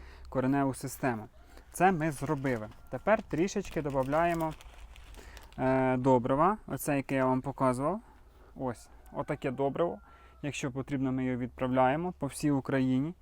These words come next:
У нас є для всіх культур це добриво. Так.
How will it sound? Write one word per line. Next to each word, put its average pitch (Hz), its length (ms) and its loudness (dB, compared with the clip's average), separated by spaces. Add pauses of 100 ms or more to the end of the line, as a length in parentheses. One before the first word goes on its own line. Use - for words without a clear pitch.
(420)
У 139 40 -2
нас 139 300 -2
є 147 180 0
для 131 240 2
всіх - 300 -4
культур 131 400 -4
це 156 140 -2
добриво. 180 460 2 (720)
Так. - 320 2